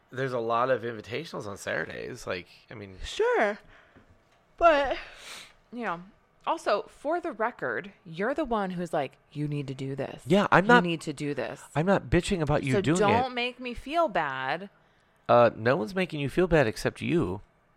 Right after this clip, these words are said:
Speaker 1: Uh, what I'm saying is, it's gonna be crazy, and
Speaker 2: Mm-hmm.
Speaker 1: you're acting like the weekends won't be co-opted by it too. It will be. Like, it's just gonna be a, we're, we're on a fucking dead sprint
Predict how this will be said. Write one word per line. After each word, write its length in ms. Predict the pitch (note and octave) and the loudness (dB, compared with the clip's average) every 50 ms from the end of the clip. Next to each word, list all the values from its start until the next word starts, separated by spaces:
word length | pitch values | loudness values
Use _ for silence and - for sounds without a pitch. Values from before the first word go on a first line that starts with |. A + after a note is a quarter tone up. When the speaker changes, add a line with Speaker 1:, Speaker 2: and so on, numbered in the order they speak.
| _ _ _ - | _ _ _ 4
Speaker 1:
Uh, 160 | - A#2+ A2+ | 4 4 4
what 200 | - A2+ B2+ C3+ | 4 4 2 2
I'm 100 | C3 A#2+ | 2 0
saying 300 | A2 - D#3+ E3+ F3 D#3 | 0 -2 -2 -2 -2 -2
is, 240 | B2 G#2+ G2 - - _ _ _ _ _ _ _ _ _ _ _ _ _ _ _ - | -2 -4 -4 -6 -10 _ _ _ _ _ _ _ _ _ _ _ _ _ _ _ 2
it's 180 | - C3 C3+ - | 2 2 2 2
gonna 200 | - D3+ C#3+ C3 | -2 -4 -4 -2
be 120 | A2+ A#2+ | -4 -6
crazy, 680 | A2 - - - D3+ F3 F#3 C#3+ - - - - A#2+ A2+ - - | -6 -6 -2 0 0 0 0 -4 -6 -8 -10 -10 -12 -14 -12 -6
and 220 | B2 B2 A#2 A2 - | -4 -4 -4 -4 -8
Speaker 2:
Mm-hmm. 80 | - | -2
Speaker 1:
you're 160 | A#2 B2 C3 C3 | 2 4 6 6
acting 300 | B2 A#2+ - - C3 B2+ | 6 4 2 -2 -2 2
like 180 | B2 A#2+ G#2 - - | 2 0 0 -2 -12
the 240 | - C3 G#2 A2+ A2+ | -14 -6 -2 0 0
weekends 460 | G2 G#2+ C3+ C#3 - - C3 A2+ F#2+ | 0 0 -2 -2 0 -2 -2 -2 0
won't 240 | G2+ A2+ A#2+ G2+ G2+ | 0 0 0 0 -2
be 200 | A#2+ A#2 A2 G#2 | -4 -4 -4 -6
co-opted 520 | - - - G#2 G2+ G2 G2 - - G2 | -6 -4 -2 0 2 0 0 -2 -6 -6
by 140 | F#2+ G#2 F#2+ | -2 -2 -2
it 120 | F2+ - - | -2 -4 -6
too. 240 | - - E3+ C3 - | -2 0 2 2 2
It 180 | - C3+ - B2 | 2 0 2 4
will 220 | B2+ C#3+ F3+ F#3 | 4 2 2 2
be. 180 | - - - - - _ _ - | 0 -6 -10 -10 -14 _ _ -10
Like, 200 | - G2+ F#2+ - | -8 -8 -6 -4
it's 220 | G#2+ B2+ - - - | -4 -4 -4 -6 -8
just 160 | E3+ - - | -8 -6 -8
gonna 140 | D#3 C3 A2 | -6 -6 -6
be 100 | A2 F#2+ | -6 -8
a, 60 | E2 - F#2 F#2+ - - _ _ _ _ | -8 -12 -18 -20 -20 -20 _ _ _ _
we're, 500 | - G2 F#2+ - - F#2+ A#2 D3+ F3 E3 - - | -18 -16 -16 -14 -8 -4 -2 0 0 -2 -4 -6
we're 180 | A#2+ C3 D3 | -4 -2 -2
on 140 | E3 D3 A#2+ | 0 -2 -2
a 40 | G#2 | -4
fucking 380 | - - B2+ A2 F#2+ G#2 F#2+ F#2+ F#2+ - - _ _ _ _ - - - _ _ _ - | -4 -2 -2 -2 -2 -6 -14 -14 -18 -20 -20 _ _ _ _ -20 -20 -20 _ _ _ -4
dead 240 | - A#2+ A#2+ B2 G#2 | -2 -2 -2 -2 -4
sprint 440 | - - - - C3+ D3+ D3+ B2 | -6 -8 -4 -2 -2 0 -2 -4